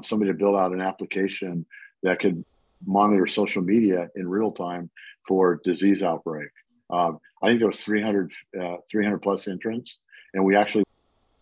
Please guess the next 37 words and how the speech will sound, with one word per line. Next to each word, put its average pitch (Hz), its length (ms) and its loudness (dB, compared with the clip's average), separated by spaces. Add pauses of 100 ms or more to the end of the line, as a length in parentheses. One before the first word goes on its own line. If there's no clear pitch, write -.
(880)
and 95 80 -2
that 113 200 2
led 98 300 0 (120)
to, 92 360 0 (720)
uh, 92 200 2
a 90 160 -10
whole 101 180 2
series. 95 420 -2
That 107 140 2
application 113 640 0
is 92 80 -8
actually 95 500 -4 (200)
used 98 360 0
by, 90 260 2 (240)
you 101 80 -8
know, 82 60 -10
C 101 220 0
D 92 140 2
C, 90 260 -4
World 87 320 0
Health, 95 240 0 (420)
and, 87 220 -6
and 90 200 -4
others. 90 440 0
It - 60 -12 (360)
really 101 280 6
led 98 320 4
to 98 100 0 (400)
a 82 40 -8
lot 92 220 2
of 90 120 -4
opportunity 90 760 -6 (160)
to, 95 80 -8 (480)
you 92 80 -2
know, 87 100 0
further 98 380 4
pursue 92 640 -2